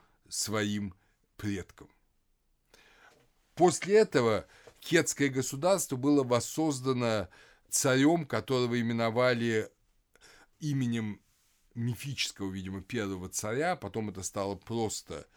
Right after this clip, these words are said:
термином, обозначающим царь, монарх, Табарна или Лабарна. Его именовали Табарна второй, а когда он завоевал Хатушу, он завоевал Хатушу как раз, его стали именовать Хатусилис.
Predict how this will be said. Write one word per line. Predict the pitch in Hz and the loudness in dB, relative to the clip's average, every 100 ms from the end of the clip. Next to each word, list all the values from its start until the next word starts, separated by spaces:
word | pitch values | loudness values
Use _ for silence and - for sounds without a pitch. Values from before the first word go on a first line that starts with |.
| - - _ - | -20 -20 _ -6
термином, | 127 113 95 92 | 0 0 0 -6
обозначающим | 87 85 101 92 107 87 85 85 87 | -8 -8 -6 -4 -6 -6 -8 -10 -6
царь, | - 120 143 135 | -4 -2 0 -2
монарх, | 90 95 113 143 131 - _ - - - | -4 -4 -2 -2 -2 -10 _ -20 -20 0
Табарна | 127 110 120 131 123 107 98 | 4 4 6 6 4 0 -4
или | 92 107 113 | -6 -4 -2
Лабарна. | 107 113 110 113 95 82 76 71 _ _ _ _ - | 2 2 4 2 2 -2 -12 -16 _ _ _ _ -10
Его | 101 120 117 | -4 0 0
именовали | 110 101 104 104 92 - - | -2 -4 -4 -4 -6 -14 -8
Табарна | 101 95 113 98 92 | -4 -2 0 -2 -6
второй, | - - 98 139 180 180 - - - - | -10 -6 -2 0 -2 -4 -16 -20 -16 0
а | 123 123 | 4 4
когда | - 123 127 | 2 0 0
он | 117 | 0
завоевал | 107 120 123 113 | -2 0 2 2
Хатушу, | - 107 - 196 175 - | 0 -4 -4 -8 -8 -6
он | 92 90 | -6 -6
завоевал | 95 95 95 82 | -6 -6 -6 -8
Хатушу | - 87 - 101 - | -12 -14 -16 -18 -20
как | - - | -20 -20
раз, | - - - - - - - | -18 -18 -20 -20 -20 -20 -10
его | 113 120 151 | -4 0 0
стали | - 135 123 | 2 2 2
именовать | 113 107 110 123 127 | 0 -2 0 2 0
Хатусилис. | - 127 - 120 - 101 71 - - | -2 -4 -4 -6 -6 -8 -8 -8 -10